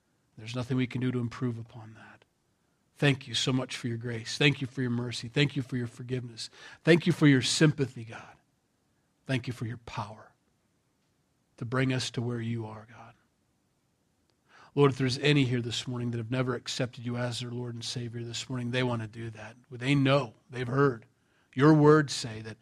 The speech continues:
to be saved, you believe. And maybe they were hoping for some works or something that they could do to earn their way back to you, but they can't. And you've said it in your word that they must just believe that you love them,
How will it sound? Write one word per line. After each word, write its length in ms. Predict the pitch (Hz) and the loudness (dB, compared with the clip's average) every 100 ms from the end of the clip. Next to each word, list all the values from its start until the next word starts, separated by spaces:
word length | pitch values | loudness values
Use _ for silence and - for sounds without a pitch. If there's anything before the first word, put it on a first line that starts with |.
| _ _ _ _ _ _ _ _ _ _ _ _ | _ _ _ _ _ _ _ _ _ _ _ _
to 100 | - | -8
be 220 | 113 151 | 4 6
saved, 560 | 156 - 170 131 117 104 - _ _ | 6 10 10 10 2 -6 -20 _ _
you 300 | 120 117 123 | -14 -6 -4
believe. 640 | 117 120 127 117 104 - - _ _ _ _ _ _ _ _ _ _ _ | -2 2 2 2 -4 -20 -20 _ _ _ _ _ _ _ _ _ _ _
And 100 | 113 | -4
maybe 180 | 127 156 | 0 4
they 140 | 165 | 6
were 80 | 156 | 6
hoping 360 | 143 156 - 151 | 8 6 4 -2
for 180 | - 139 | 2 0
some 260 | - 123 | 0 0
works 460 | 127 151 156 - - | 6 6 6 -6 -6
or 60 | |
something 360 | 117 151 147 147 | -2 -2 0 0
that 140 | 139 | 0
they 120 | 139 143 | 0 0
could 180 | 143 | 2
do 140 | 139 143 | 2 2
to 140 | 131 147 | 2 4
earn 300 | 165 170 147 | 6 8 6
their 160 | 131 | 2
way 180 | 123 123 | 0 -4
back 340 | 120 123 117 - | 0 0 -2 -8
to 120 | 127 | -10
you, 120 | 123 | -8
but 160 | 117 113 | -10 -12
they 80 | 113 | -10
can't. 440 | - 135 147 - _ _ _ _ | -4 -2 -4 -8 _ _ _ _
And 120 | 117 110 | -14 -12
you've 140 | 110 | -8
said 240 | - 131 | -4 0
it 100 | 135 | -2
in 60 | 131 | -2
your 120 | 123 | -6
word 340 | 120 127 131 117 | -4 -4 -4 -6
that 140 | - | -12
they 100 | 113 | -10
must 380 | 120 120 - - | -8 -8 -10 -12
just 360 | 131 117 - | -12 -12 -14
believe 500 | - 120 117 110 110 _ _ _ _ _ _ _ _ _ _ _ | -12 -12 -10 -12 -18 _ _ _ _ _ _ _ _ _ _ _
that 160 | - - | -20 -12
you 60 | 110 | -6
love 180 | 113 | -4
them, 240 | 131 135 | -2 -6